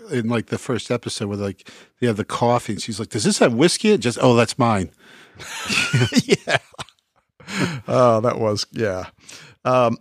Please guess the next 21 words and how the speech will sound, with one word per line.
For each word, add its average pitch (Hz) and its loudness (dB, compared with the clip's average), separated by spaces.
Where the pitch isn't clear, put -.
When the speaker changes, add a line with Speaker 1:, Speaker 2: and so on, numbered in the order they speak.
Speaker 2:
yeah, 202 -4
and, 208 0
and 196 0
Karen, 175 2
and, 123 0
and, 139 0
and 208 -2
again, 151 0
I, 151 -2
I'm 147 2
sure 165 0
she 160 0
was 139 0
developed 117 0
a 117 -4
lot 107 2
more 110 -2
in 113 -2
Daredevil. 107 -2
You 110 -10
know, 101 -8